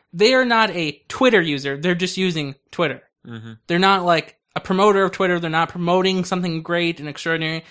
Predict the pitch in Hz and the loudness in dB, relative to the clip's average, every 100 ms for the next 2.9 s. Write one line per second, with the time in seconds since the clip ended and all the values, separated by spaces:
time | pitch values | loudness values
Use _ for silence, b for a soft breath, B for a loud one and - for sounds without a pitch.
0 | B - 196 233 254 196 214 175 160 151 | B -4 0 2 2 0 0 0 0 0
1 | 147 156 139 143 139 127 - _ 139 165 | 0 2 2 2 -2 -10 -18 _ -6 -2
2 | 175 170 165 185 180 147 - 143 - | 0 -2 -4 0 0 -2 -8 -14 -18